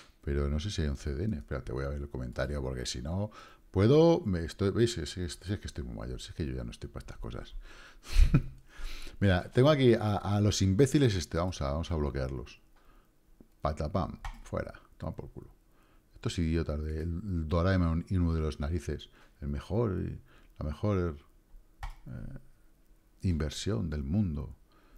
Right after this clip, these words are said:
Eh, Jorge García, sensacional vídeo. Gracias. Gracias, Jorge. Em, ahora lo veo y te contesto, que vamos a buscar lo de C D N, que no sé quién me ha pedido C D N, pero, mm, o C D N o C N D,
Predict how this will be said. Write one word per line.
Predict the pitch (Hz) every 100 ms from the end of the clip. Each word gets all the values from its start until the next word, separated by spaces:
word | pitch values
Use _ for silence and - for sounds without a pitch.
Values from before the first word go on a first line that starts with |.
| - - -
Eh, |
Jorge | 80 85 80 73
García, | 73 - - 98 101 - 90 78
sensacional | 73 - - 76 76
vídeo. | 87 92 92 90 82
Gracias. | 85 - - - -
Gracias, | - - 85
Jorge. | 127 - - - - - - -
Em, | 104 107 98 92 -
ahora | 107 98
lo | 92
veo | 92 92 - - - -
y | 90
te | 87
contesto, | 90 92 - 110
que | -
vamos | 80 82
a | 87
buscar | 82 - 90
lo | 82
de | 73
C | -
D | 78
N, | 87
que | 92
no | 82
sé | - - - - - -
quién | - 87
me |
ha | 85
pedido | 85 87
C | 76 92
D | 90 92
N, | 92
pero, | 92 76 69
mm, | - 71 73 73 71 71 71 - - - _ _ _ _ _ _ _ _ _ _ -
o | -
C | - 69
D | 65 64
N | 92
o | 85
C | - 67
N | 120
D, | 92 104